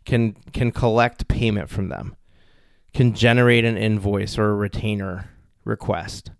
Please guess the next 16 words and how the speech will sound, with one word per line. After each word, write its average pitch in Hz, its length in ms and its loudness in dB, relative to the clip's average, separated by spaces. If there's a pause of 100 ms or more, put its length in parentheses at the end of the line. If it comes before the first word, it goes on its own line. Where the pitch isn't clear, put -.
(2250)
can 123 180 2
send 135 300 4
out 120 180 6
initial 117 440 2
welcome 113 380 4
emails 101 440 -2
and 107 120 2
a 110 40 4
welcome 110 400 0
package, 98 640 -4 (320)
can 131 200 4
book 151 320 6
them 147 180 4
on 131 120 6
a 127 60 2
calendar. 104 760 0